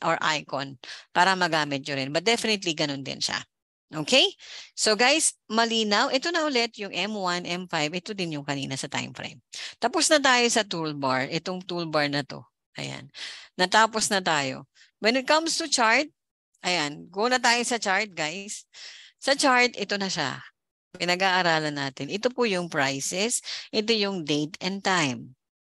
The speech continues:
Malinaw po, ano? Simple lang siya. Date and time. And then, itong part na to, i-click nyo lang yan. Lalabas yung one-click trading. Yan na po yung ginamit natin kanina. Okay? Kapag buy,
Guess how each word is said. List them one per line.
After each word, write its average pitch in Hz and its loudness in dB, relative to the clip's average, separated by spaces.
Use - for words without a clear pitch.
Malinaw 180 0
po, 208 -2
ano? 233 0
Simple 214 0
lang 202 2
siya. 139 -2
Date 170 0
and 175 -2
time. 180 0
And 185 -2
then, 196 0
itong 202 -6
part 175 0
na 175 -2
to, 147 -4
i-click 208 2
nyo 220 0
lang 202 2
yan. 175 2
Lalabas 170 2
yung 160 -8
one-click 147 -2
trading. 139 -2
Yan 170 4
na 170 2
po 170 -4
yung 156 -2
ginamit 143 -2
natin 131 -6
kanina. 127 -6
Okay? 170 0
Kapag 196 0
buy, 180 2